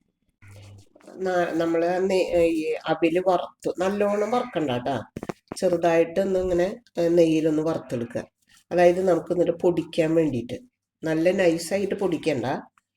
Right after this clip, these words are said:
ഒരു മീഡിയം ഇതില്, ഏ, നമുക്ക് കടിക്കാവുന്ന പോലെ, ഏ, അത് പൊടിച്ചെടുത്തു. അതിനുശേഷം അതിലേക്ക് ഇളം ചൂടോട് കൂടിയ, ഏ, പഞ്ച-, ഈ ശർക്കര ഉരുക്കിയത്. അപ്പൊ ഒരു,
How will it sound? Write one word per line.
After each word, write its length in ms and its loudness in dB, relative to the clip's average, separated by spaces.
ഒരു 440 2
മീഡിയം 680 2
ഇതില്, 220 -2
ഏ, 320 -4
നമുക്ക് 400 -6
കടിക്കാവുന്ന 560 -4
പോലെ, 380 -2
ഏ, 40 -8
അത് 360 -4
പൊടിച്ചെടുത്തു. 840 -2
അതിനുശേഷം 760 -4
അതിലേക്ക് 440 -8
ഇളം 560 -6
ചൂടോട് 580 -4
കൂടിയ, 600 -4
ഏ, 300 -10
പഞ്ച-, 320 -4
ഈ 280 -2
ശർക്കര 460 -6
ഉരുക്കിയത്. 420 -2
അപ്പൊ 180 -6
ഒരു, 320 -6